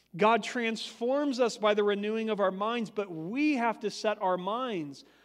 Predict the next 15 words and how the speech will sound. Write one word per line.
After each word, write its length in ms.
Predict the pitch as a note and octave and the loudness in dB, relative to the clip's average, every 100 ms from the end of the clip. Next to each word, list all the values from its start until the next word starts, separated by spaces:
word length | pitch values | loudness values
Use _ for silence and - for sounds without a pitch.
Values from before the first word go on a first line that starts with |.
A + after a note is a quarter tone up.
| _ | _
on 180 | F#3 F#3 | -2 -2
things 300 | F#3+ F#3+ F3 | -4 -6 -4
above. 520 | E3 G#3 A3+ D3 B2+ - _ _ _ _ _ _ - _ | -2 0 2 0 -6 -18 _ _ _ _ _ _ -20 _
God 280 | E3+ A#3 A#3+ | 2 6 6
makes 560 | G#3 F#3+ A3 C4+ D#4 - | 2 2 2 2 0 0
us 220 | A#3+ A3+ | 0 0
a 80 | A#3 | -2
new 220 | A3 A#3 | -2 -4
creation, 760 | - A3+ G3+ G#3 C4+ - A3+ | -6 -6 0 2 2 -2 -4
but 260 | F#3+ A3 G#3+ | 0 0 0
we 280 | F3 B3+ C4+ | -2 -2 0
have 320 | A#3 B3 B3 | 0 -2 0
to 100 | A#3 | -2
put 380 | - - C4 B3+ - | -2 -2 0 0 -2
on 540 | A3+ C4+ C4+ A3+ G3+ | -2 0 0 -2 -4